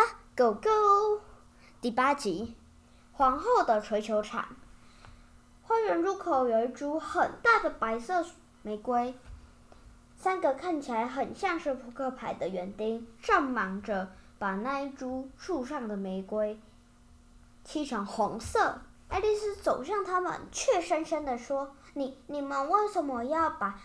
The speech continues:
玫瑰花漆，漆成红色的？”“是这样的，小姐，这株玫瑰花应该要种红色的，可是我们把它种成了白色。如果这件事情被皇后发现，我们就要被砍头了。”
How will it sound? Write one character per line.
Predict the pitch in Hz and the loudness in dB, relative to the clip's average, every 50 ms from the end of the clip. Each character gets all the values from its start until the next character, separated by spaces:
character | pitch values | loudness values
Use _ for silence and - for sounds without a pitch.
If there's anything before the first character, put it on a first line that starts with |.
| - - | -16 -10
玫 | - 247 247 | -6 -6 -4
瑰 | 262 - 285 277 | -2 -2 -4 -2
花 | 277 285 285 277 - - | -2 -2 -4 -4 -8 -12
漆， | - - 320 302 - - - | -6 -6 -6 -6 -6 -18 -20
漆 | - - 330 330 | -8 -4 -2 -2
成 | 311 294 262 233 233 | 0 0 -2 -2 -2
红 | 226 220 208 208 | -4 -6 -8 -8
色 | - - 269 254 226 | -4 0 2 2 2
的 | 226 - - - - - - - - - - | 0 -2 -8 -10 -12 -20 -20 -20 -20 -20 -20
？”“是 | - - 269 262 | -6 -6 -6 -4
这 | 262 269 | 0 0
样 | 262 254 254 247 226 | 0 0 0 -2 -4
的， | 226 208 | -6 -6
小 | 202 - 196 196 214 220 | -6 -6 -4 -2 -2 -2
姐， | - 226 220 - 208 214 - - - - - - - - - - - - - - - - - | -2 -4 -2 -2 -2 -4 -6 -10 -18 -20 -20 -20 -20 -20 -20 -20 -20 -20 -20 -20 -20 -20 -4
这 | - - 480 466 | 0 0 0 0
株 | 466 - 415 427 415 | 0 0 0 2 2
玫 | 392 330 302 | 2 2 0
瑰 | 302 - 339 330 339 | 4 8 8 10 10
花 | 359 339 370 381 370 370 392 427 | 8 6 4 2 4 4 2 2
应 | 392 392 392 392 | 2 0 -2 0
该 | - 392 381 392 | 2 2 4 6
要 | 403 381 349 | 4 4 2
种 | - - 392 302 240 226 | 2 2 2 2 2 0
红 | 226 - 226 202 202 220 | -4 -4 -4 -4 -4 -6
色 | - - - 453 381 320 | -12 -2 0 2 2 2
的， | - - - - - - | 2 0 -2 -2 -6 -12
可 | - - - - | -10 -10 -10 -10
是 | 196 - - 214 220 | -10 -8 -6 -4 -2
我 | 202 180 147 | -2 -4 -4
们 | 160 180 202 | -6 -8 -4
把 | 202 131 185 | -2 0 0
它 | 196 | 0
种 | 202 - 349 302 247 | 0 0 -2 -2 -2
成 | - 220 208 | -4 -6 -6
了 | 208 208 | -6 -2
白 | - - 247 262 | -2 -2 -2 -4
色。 | - - - 226 - - - - - - - - - - - - - - | -6 0 2 2 2 0 -2 -12 -20 -20 -20 -20 -20 -20 -20 -18 -2 0
如 | 415 440 | 0 2
果 | 427 427 403 370 320 302 | 4 4 4 6 4 4
这 | 294 311 285 277 | 4 2 2 2
件 | 277 269 254 254 | 2 0 -2 -2
事 | 254 - 262 262 | -2 -4 -4 -4
情 | 247 233 202 202 | -2 -4 -4 -4
被 | 196 208 202 | -2 -4 -4
皇 | 202 - - 226 220 226 | -6 -4 -2 -2 -2 -2
后 | 226 - 403 359 | 0 2 2 2
发 | - - 262 247 254 | 2 0 -4 -4 -4
现， | - - 262 - - - - - - - | -2 -2 -2 -2 -4 -10 -20 -20 -16 -10
我 | - | -8
们 | 208 202 202 | -6 -6 0
就 | - 208 | 2 2
要 | 202 | 4
被 | - 330 320 | 4 2 -2
砍 | - - 247 208 196 190 | 0 -2 -2 -2 -2 -4
头 | - - 208 202 233 | -4 -2 0 4 4
了。” | 311 - - - | 4 2 2 -4